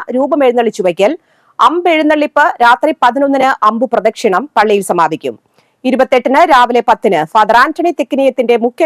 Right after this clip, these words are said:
കാർമ്മികത്വത്തിൽ തിരുനാൾ ദിവ്യബലി, ഫാദർ ജോളി വടക്കന്റെ സന്ദേശം, ഉച്ചകഴിഞ്ഞ് മൂന്നിന് ഫാദർ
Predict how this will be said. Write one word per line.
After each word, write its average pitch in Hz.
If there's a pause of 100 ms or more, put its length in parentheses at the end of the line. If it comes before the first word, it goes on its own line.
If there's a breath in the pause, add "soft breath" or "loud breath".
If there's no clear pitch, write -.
കാർമ്മികത്വത്തിൽ 226 (140)
തിരുനാൾ 240 (120)
ദിവ്യബലി, 240 (240)
ഫാദർ 202 (120)
ജോളി 240
വടക്കന്റെ 247
സന്ദേശം, 214 (520)
ഉച്ചകഴിഞ്ഞ് 381
മൂന്നിന് 311 (100)
ഫാദർ 202